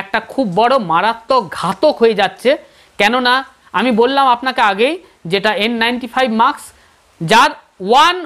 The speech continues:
ওয়ে ফিল্টারের ক্ষমতা থাকে, যদি তার মধ্যে সিলিকন ফাইবার দেওয়া থাকে, যদি তার মধ্যে সিলিকন ফাইবার না দেওয়ার রাবার দেওয়া হয় বা অন্য কোনো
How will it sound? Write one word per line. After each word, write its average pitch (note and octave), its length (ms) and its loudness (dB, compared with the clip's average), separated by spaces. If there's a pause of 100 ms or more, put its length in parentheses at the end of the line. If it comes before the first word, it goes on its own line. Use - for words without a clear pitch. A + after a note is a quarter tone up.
ওয়ে B3+ 280 2 (580)
ফিল্টারের D#4 640 -2
ক্ষমতা C4 480 -2
থাকে, A3 400 -2 (680)
যদি C4 280 2
তার B3+ 280 2
মধ্যে C4 360 -6 (140)
সিলিকন D4 560 0 (160)
ফাইবার A3+ 480 0
দেওয়া G3+ 220 0
থাকে, F3+ 320 -8 (380)
যদি A3 240 0
তার B3+ 220 0
মধ্যে C#4 280 -4
সিলিকন C4 480 -2 (120)
ফাইবার B3 340 0
না G#3 260 0
দেওয়ার A3+ 420 2 (1000)
রাবার A3 460 2
দেওয়া B3 240 2
হয় F3 240 -4
বা A3 160 0
অন্য C4 380 -2
কোনো D#4 240 -2